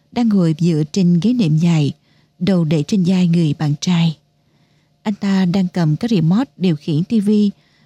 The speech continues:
một tay cầm ly champagne. Anh đẹp trai, và Sarah biết anh ta là diễn viên, vừa từ giã một chương trình T V thành công vì gặp rắc rối về ma túy. Bà nhớ loáng thoáng rằng anh ta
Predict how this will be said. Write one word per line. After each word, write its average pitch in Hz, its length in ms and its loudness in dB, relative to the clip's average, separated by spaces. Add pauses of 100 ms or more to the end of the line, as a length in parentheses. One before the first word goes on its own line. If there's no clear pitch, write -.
(140)
một 175 300 0
tay 202 360 0
cầm 160 220 -2
ly 190 180 2
champagne. 180 460 0 (1160)
Anh 170 360 2
đẹp 156 220 -4
trai, 185 320 0 (500)
và 180 220 0
Sarah 214 320 0
biết 254 360 -2
anh 190 160 -2
ta 208 180 -4
là 190 80 2
diễn 165 320 0
viên, 196 280 2 (520)
vừa 180 240 0
từ 180 180 -4
giã 160 260 0
một 202 220 0
chương 226 120 0
trình 160 200 0
T - 80 -10 (160)
V 214 40 0 (120)
thành 175 180 0
công 185 340 0 (440)
vì 180 320 0
gặp - 220 -6
rắc 269 180 -6
rối 240 360 0 (100)
về 165 240 0
ma 175 180 0
túy. 185 400 0 (1500)
Bà 185 320 0
nhớ 180 340 2
loáng 233 140 0
thoáng 214 240 -2
rằng 185 300 0
anh 185 200 0
ta 175 300 0